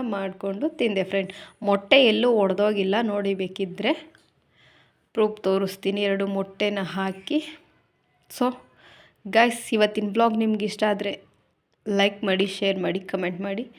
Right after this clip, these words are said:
ಹೇಗಿತ್ತು ಅಂತ ಕಾಮೆಂಟ್ ಮೂಲಕ ತಿಳಿಸಿ, ಫ್ಯಾಮಿಲಿ ಫ್ರೆಂಡ್ಸ್‌ಗೆ ಶೇರ್ ಮಾಡಿ ಅಂತ ಹೇಳ್ತಾ ಇವತ್ತಿನ ವ್ಲಾಗ್ನ ಇಲ್ಲೇ ಮುಗಿಸ್ತಾ ಇದ್ದೀನಿ.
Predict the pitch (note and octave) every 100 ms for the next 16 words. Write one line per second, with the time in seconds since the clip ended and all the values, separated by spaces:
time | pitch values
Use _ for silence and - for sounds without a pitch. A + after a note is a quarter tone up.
0 | - - - - A#3+ B3+ A#3+ A#3+ G#3+ G#3+
1 | A3 G#3 A3 G3+ G#3+ G#3 G3+ G3+ C4+ D4
2 | C#4+ C#4 C4+ - _ _ _ _ _ _
3 | _ - A3 A3 A3+ A3 G#3+ G#3+ - A3
4 | - A3 G#3+ A3 G#3+ A3 A3 A3 F3+ A#3
5 | C#4+ B3 A#3 A3 A3 G#3 G3 E3+ G#3+ A3
6 | A3+ G#3+ G#3+ G#3+ G#3 G#3 A3 A#3 - A#3
7 | A3 A3 A3+